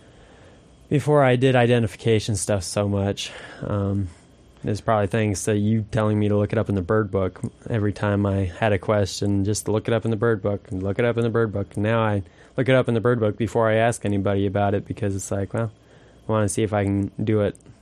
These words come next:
see if I can figure out what it is, and then if I can't or if I'm unsure, I send it to somebody else with more experience for confirmation. Um, so.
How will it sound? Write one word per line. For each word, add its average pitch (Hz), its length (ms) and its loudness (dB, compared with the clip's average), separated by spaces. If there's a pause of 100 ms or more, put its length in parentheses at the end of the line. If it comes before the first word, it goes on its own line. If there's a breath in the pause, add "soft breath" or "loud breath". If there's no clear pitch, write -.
(320)
see 156 160 0
if 143 100 2
I 143 120 6
can 131 120 0
figure 131 200 4
out 120 120 6
what 117 140 4
it 113 120 0
is, 117 220 4
and 113 120 2
then 110 220 0 (580 soft breath)
if - 120 -4
I 120 80 4
can't 120 460 0
or 120 120 4
if 107 100 0
I'm 120 160 2
unsure, 117 440 2
I 110 140 4
send 110 260 -2
it 110 60 -12
to 113 140 2
somebody 110 300 0
else 110 280 2
with 110 120 -4
more 110 140 2
experience 110 460 0
for 104 100 -6
confirmation. 107 720 0 (720 soft breath)
Um, 95 460 -2 (1120 loud breath)
so. 98 260 -8